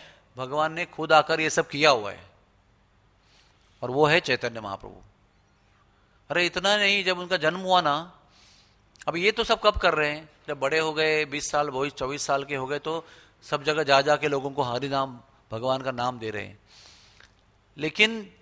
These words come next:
अपने जीवन में करने वाले क्या है, ये उन्होंने जन्म के टाइम पे ही दिखा दिया।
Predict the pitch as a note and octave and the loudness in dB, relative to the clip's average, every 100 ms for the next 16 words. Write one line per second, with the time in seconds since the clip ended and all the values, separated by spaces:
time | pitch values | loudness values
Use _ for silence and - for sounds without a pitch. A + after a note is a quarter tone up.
0 | - D#3 F#3+ A3 G3+ F#3+ G3+ G#3+ A3 G#3+ | -2 -2 2 0 2 2 2 0 0 2
1 | F3+ G#3 A#3 A#3 A3+ A3 F#3 C3 A2+ A#2 | 4 6 6 6 8 10 10 8 0 -6
2 | - _ _ _ _ _ _ _ _ _ | -20 _ _ _ _ _ _ _ _ _
3 | _ _ E3+ F#3 F#3+ G3+ B3 B3+ E3+ E3+ | _ _ -4 -2 0 6 6 6 2 0
4 | F3+ F#3+ G3+ F3 E3+ G3 F#3 D3 C3+ G#2+ | 2 0 4 4 4 2 2 2 0 -2
5 | F#2 | -10